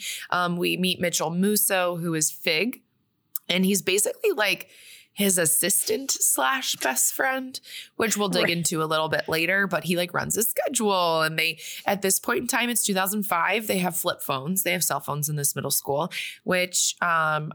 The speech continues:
Speaker 1: I also had a flip phone in two thousand five. So I would say that that is a valid thing that people had. And then he's like, "Oh, the school dance is coming up. You don't have a date." So we get to the interviews where they're lined up. And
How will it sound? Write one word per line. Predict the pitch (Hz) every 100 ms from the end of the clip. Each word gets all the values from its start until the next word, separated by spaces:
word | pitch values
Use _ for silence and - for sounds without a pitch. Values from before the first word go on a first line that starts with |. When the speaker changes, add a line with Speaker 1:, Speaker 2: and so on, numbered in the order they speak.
| 156
Speaker 1:
I | 160 165 160 160 -
also | 196 214 196
had | 160
a |
flip | 151 151 -
phone | 139 143 -
in | 170
two | 151
thousand | 147 143 143
five. | 139 - 175
So | - 147 139 -
I | 139
would | 135
say | - 139
that | -
that | - - -
is | - -
a | -
valid | 135 - 151 190 - _
thing | - 143 139 147
that | 151 -
people | 143 -
had. | - 135 196 240 - - - - - - _ -
And | 185 185 180 180 175 -
then | - 208 208
he's | 196 190
like, | 180 175 -
"Oh, | 220 254
the | 220
school | 190 - - 160
dance | 170 240 240
is | 226
coming | - 190 185
up. | 175
You | 165
don't | 160
have | 147
a | 151
date." | - 120 123
So | - 180
we |
get | - -
to | -
the | - -
interviews | 202 214 202 214 208 202
where | 165
they're | 160 156
lined | 151 147 165
up. | 214 208 - - - - - -
And | 180 175 175 170 165 156